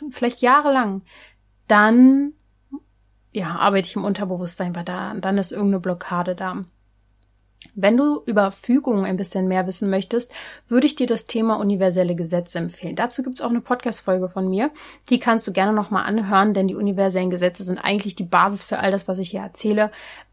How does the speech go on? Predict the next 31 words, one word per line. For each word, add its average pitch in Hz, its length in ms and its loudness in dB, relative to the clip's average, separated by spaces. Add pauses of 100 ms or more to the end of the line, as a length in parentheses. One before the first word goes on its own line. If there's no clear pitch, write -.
(380)
Ja, 208 240 4
es - 100 -4
ist 196 100 0
mein 226 260 6
Weltbild 254 640 4 (100)
und 214 200 -2
wenn 196 140 2
du 196 60 0
diese 190 240 -2
Gesetze 180 320 -2
kennst 262 340 0
und 196 120 -2
denen 170 180 0
folgst, 190 380 2
dann 180 120 -2
wird 170 100 -6
das 175 140 -10
Leben 170 240 -2
sehr 175 200 -8
viel - 140 -8
einfacher. - 520 -4 (460)
Also 214 340 0
google 208 320 -2
da 202 100 2
gerne 185 220 0
mal 185 160 -2
nach. 180 260 -4 (200)
<laughs> 220 180 -4
Was - 140 -12
heißt 175 180 -4
Google? 175 260 -2